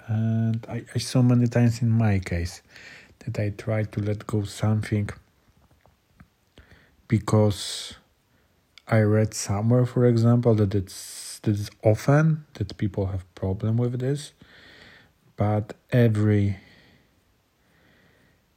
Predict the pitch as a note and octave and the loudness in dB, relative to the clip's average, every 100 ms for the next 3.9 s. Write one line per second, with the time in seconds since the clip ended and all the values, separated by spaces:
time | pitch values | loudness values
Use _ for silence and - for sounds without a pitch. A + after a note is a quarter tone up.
0 | _ - A2 G2+ G2+ F#2+ G2+ G#2 A2+ C3 | _ -4 -2 0 -2 -2 0 2 2 0
1 | C3 - _ A2 G#2 G2 G2 G2 F#2+ F#2+ | -4 -10 _ -2 -2 0 0 2 2 0
2 | F#2+ - _ - - _ _ - _ _ | -2 -10 _ -20 -20 _ _ -20 _ _
3 | - G#2+ G#2+ A2+ - A2 A#2 B2+ | -6 -2 0 -2 -2 0 0 0